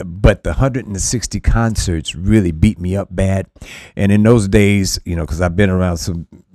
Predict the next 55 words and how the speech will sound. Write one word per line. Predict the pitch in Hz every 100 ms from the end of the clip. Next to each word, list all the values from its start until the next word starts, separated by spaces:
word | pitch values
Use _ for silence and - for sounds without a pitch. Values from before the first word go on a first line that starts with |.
| -
a | 98
lot | 95
of | 85
denominations, | 90 87 82 87 95 87 80
but, | 87 87 _ _ -
um, | 113 107 104 87 - _ - _ _ _ _ _ -
Jack | 107 143 -
Hayford | 143 - 87 -
just, | 90 107 85
he | - 117 107 -
kinda | 127 113 107
tapped | 117 98
me | 104
on | 101
the | 98
shoulder, | - 95 87
said, | 101
"You | 110
know, | 147 165 151 _ _ _ -
maybe | 113 147 143 135
you | 131
need | 127 123
to | 107 101 -
slow | - 117 117
down | 107 110 101
a |
little | 95
bit, | 87 85
man. | 85 90
I'm | 95 95
noticing | 101 110 101 - 95
some | - 90
things, | 110 98 90 82 -
eh, | 95 95 98 92
you | 98 98
know, | 92 87 87
this, | 95 87 90 87 -
you're | 95
saying | - 120 101 92
that | 85 85 _ _ _ -
I | 92
think | 170 151
you |
just | 127 117
need | 120 92
to |
take | - 101
some | - 85
time." | 98 90
And | 90
I | 151
really | 175 143
did. | 131 123
I | 87
took | 90 156